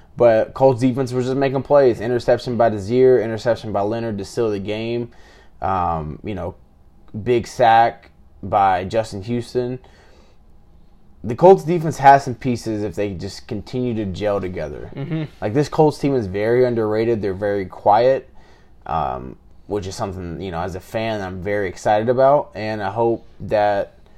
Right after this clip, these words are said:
Speaker 1: they can continue to just gel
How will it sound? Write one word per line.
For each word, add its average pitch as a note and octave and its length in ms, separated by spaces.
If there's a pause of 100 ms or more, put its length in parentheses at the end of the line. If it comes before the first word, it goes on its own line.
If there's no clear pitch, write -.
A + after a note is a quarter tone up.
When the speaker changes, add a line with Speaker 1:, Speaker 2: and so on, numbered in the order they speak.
(320)
Speaker 1:
they A#2+ 140
can A#2 100
continue B2 420
to A#2 340
just A2+ 420 (1300)
gel A2+ 580